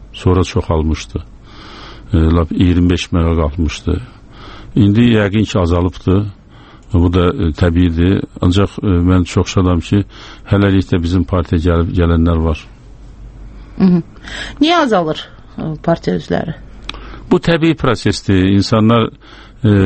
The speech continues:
Speaker 1: görürsünüz ki, xaricə gedənlər də olur, azalır. Sonra, e, siyasətlə məşğul olmaq istəmirlər, yorulurlar.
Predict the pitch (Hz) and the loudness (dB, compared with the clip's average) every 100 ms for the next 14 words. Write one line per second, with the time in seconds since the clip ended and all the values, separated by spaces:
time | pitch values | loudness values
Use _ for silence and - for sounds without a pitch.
0 | 95 92 101 98 - 87 - 101 92 95 | 2 2 2 0 -2 -4 -2 0 0 0
1 | 92 90 92 90 90 82 87 87 87 - | 0 2 2 2 2 2 2 2 2 2
2 | 85 90 87 87 87 80 - 90 90 87 | 0 2 2 2 2 0 0 2 2 0
3 | 85 - - - - 104 90 87 117 104 | -2 -10 -20 -20 -4 0 2 2 0 0
4 | 117 - 104 98 90 - 101 95 95 87 | 0 0 2 2 0 -2 0 2 2 0
5 | - 95 92 90 90 90 85 92 90 90 | 0 2 4 4 4 2 2 2 2 2
6 | 90 90 90 87 | 2 2 2 0